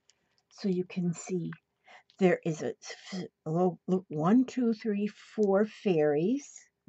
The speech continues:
five fairies, mushrooms, the wings,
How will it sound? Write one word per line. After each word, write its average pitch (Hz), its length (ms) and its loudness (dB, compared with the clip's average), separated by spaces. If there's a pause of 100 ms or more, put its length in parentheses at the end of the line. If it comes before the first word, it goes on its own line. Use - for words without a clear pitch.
(460)
five 214 380 6
fairies, 165 800 2 (420)
mushrooms, 185 1300 4 (320)
the 175 240 4
wings, 202 1000 6